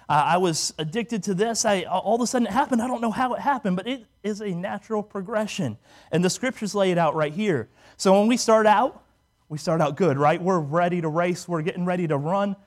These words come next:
Uh, but then all of a sudden, Satan tempts us. And is, when we are tempted, have we sinned? No, not yet.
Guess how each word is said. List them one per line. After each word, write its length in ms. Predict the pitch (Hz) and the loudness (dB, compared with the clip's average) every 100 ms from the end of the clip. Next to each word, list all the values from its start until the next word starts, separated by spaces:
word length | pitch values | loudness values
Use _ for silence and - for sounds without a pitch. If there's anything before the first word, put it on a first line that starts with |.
| _ _ _ | _ _ _
Uh, 220 | 160 151 151 | -4 -2 -2
but 180 | 185 180 | -4 0
then 160 | 214 | -2
all 140 | 196 196 | 0 -2
of 60 | |
a 40 | 202 | -2
sudden, 320 | - 180 175 | 0 0 -2
Satan 340 | - 175 160 | -4 -6 -8
tempts 400 | 151 170 156 - | -12 -12 -12 -12
us. 360 | 113 - - - _ _ _ _ _ _ 988 _ _ _ _ _ _ _ _ _ _ | -16 -16 -18 -20 _ _ _ _ _ _ _ _ _ _ _ _ _ _ _ _ _
And 140 | 160 | -6
is, 160 | 180 185 | -6 -4
when 240 | 165 175 | -2 0
we 120 | 190 214 | 0 -2
are 60 | |
tempted, 460 | 175 - 277 254 175 | -4 -6 -6 -4 -4
have 160 | 160 160 | -4 -4
we 80 | |
sinned? 520 | 165 - 190 110 - _ _ _ _ _ _ _ _ 175 | -6 -4 -2 -4 -8 _ _ _ _ _ _ _ _ -10
No, 240 | 151 - _ _ _ | -8 -10 _ _ _
not 180 | 147 156 | -12 -10
yet. 260 | 196 160 | -8 -10